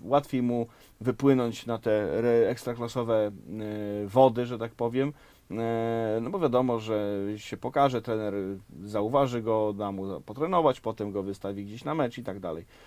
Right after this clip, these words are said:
Natomiast, e, jak to wygląda w temacie takich klubów trzecioligowych jak Lechia Tomaszów Mazowiecki, gdzie chłopak sobie trenuje dla aka-, w akademii, no i dobra, pokaże się, debiutuje w trzeciej lidze, no ale no właśnie, no, na, na tym etapie dla niego jakby tym szczytem jest ta trzecia liga,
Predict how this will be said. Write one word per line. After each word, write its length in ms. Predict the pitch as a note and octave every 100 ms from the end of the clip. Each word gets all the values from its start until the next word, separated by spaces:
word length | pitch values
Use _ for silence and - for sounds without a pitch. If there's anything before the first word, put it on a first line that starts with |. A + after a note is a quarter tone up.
| - - -
Natomiast, 680 | A2 C3 E3+ E3 D#3+ - D#3
e, 220 | D3 C#3+
jak 200 | D3 E3+
to 80 | F3+
wygląda 460 | E3 D#3+ D#3+ D#3+
w 120 | D#3 -
temacie 420 | D3+ D3+ D#3+ D#3
takich 360 | D3 D3+ C#3+
klubów 320 | - D3 D3+ -
trzecioligowych 920 | C#3+ C#3+ C3 C3+ C3+ C3 C#3 D3+ C#3
jak 240 | C3 - _ - - -
Lechia 280 | C#3+ D3+ C#3
Tomaszów 380 | C#3+ D3+ D3+
Mazowiecki, 540 | D#3 D#3 F3 E3+ - A#2+
gdzie 140 | A#2
chłopak 340 | A#2 D#3 B2+ -
sobie 200 | C3+ C3
trenuje 320 | C3 D3 C3
dla 120 | B2+
aka-, 220 | A#2+ B2+
w 260 | A2+ A#2+ B2
akademii, 540 | B2+ B2+ C3+ D#3 F#3+ - - - -
no 60 |
i 60 | D#3+
dobra, 240 | D3 A#2+
pokaże 420 | B2+ C#3+ D#3 D#3
się, 260 | D3+ F3 G3 - -
debiutuje 420 | C#3 D3+ D#3+ D3
w 60 |
trzeciej 320 | - D#3+ D3 C#3
lidze, 400 | D3+ E3+ G3+ G#3 _ - _ _ _ _ -
no 60 |
ale 140 | C#3 D3+
no 100 | D#3
właśnie, 300 | C#3+ B2 G#2+
no, 100 | G#2
na, 180 | G#2+ B2+
na 240 | B2+ C#3+
tym 180 | D3 C#3+
etapie 320 | C3 C3 D3
dla 100 | C3+
niego 120 | C3+ C3+
jakby 180 | C3
tym 160 | C3+ C#3
szczytem 340 | - D3 D3+
jest 140 | C#3 C#3
ta 80 | C3+
trzecia 260 | C#3 C#3
liga, 320 | D3 A2+ F2+